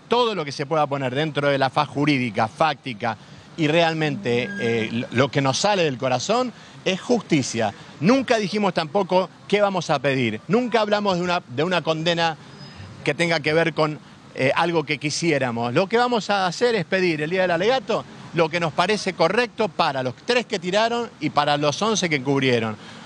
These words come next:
Nunca dijimos la pena. Quiero decir que quede claro esto.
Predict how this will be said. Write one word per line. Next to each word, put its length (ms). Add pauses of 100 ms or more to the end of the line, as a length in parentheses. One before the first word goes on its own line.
(240)
Nunca 440
dijimos 480 (140)
la 180
pena. 320
Quiero 160
decir 240
que 80
quede 220
claro 340
esto. 340